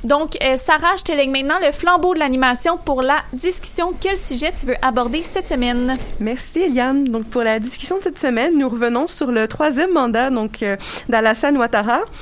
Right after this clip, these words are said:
Speaker 2: en abordant cette fois la question de l'absence générationnelle dans les récentes élections. Donc, rappelons là que les trois candidats avaient respectivement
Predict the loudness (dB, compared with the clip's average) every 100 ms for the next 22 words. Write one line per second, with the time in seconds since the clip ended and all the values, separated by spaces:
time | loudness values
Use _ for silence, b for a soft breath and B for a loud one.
0 | B B B 2 4 6 4 4 0 -2
1 | 0 2 2 0 -2 0 2 2 0 0
2 | 0 0 -2 0 2 2 2 0 0 0
3 | 0 0 0 0 0 0 2 2 0 -2
4 | -4 -8 -8 -6 -6 0 2 2 2 2
5 | 2 -2 0 0 0 0 0 0 0 0
6 | -2 -2 -4 -4 -4 -2